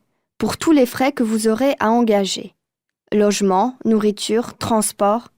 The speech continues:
et cetera. Le minimum officiel de ressources financières est fixé à environ quatre cents euros par mois. Allez dans une banque ou à la poste pour ouvrir un compte et demander un chéquier.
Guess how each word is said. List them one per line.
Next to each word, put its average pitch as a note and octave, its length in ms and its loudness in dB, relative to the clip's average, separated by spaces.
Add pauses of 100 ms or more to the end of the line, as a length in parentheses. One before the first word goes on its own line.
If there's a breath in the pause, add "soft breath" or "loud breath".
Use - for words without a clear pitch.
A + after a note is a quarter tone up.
et G#3+ 120 -4
cetera. A3 560 -2 (1040)
Le A3 120 6
minimum D#4+ 600 6
officiel C4 540 0
de A#3 80 2
ressources B3+ 560 -2
financières A3 800 -2 (500)
est A#3+ 80 4
fixé C#4+ 540 0
à B3 80 4
environ B3 480 0
quatre D#4 260 0
cents D#4+ 340 0
euros B3+ 280 2
par A3+ 240 -2
mois. F3 300 -4 (1080)
Allez B3 260 4
dans C#4+ 160 4
une A#3 220 4
banque A#3 480 0
ou A3+ 120 2
à G#3+ 80 4
la G3 120 2
poste - 560 -6 (420)
pour A#3 200 0
ouvrir C#4 400 4
un A#3+ 100 2
compte B3+ 520 -2
et A3+ 80 2
demander C4+ 440 2
un D4 140 2
chéquier. A#3+ 560 -6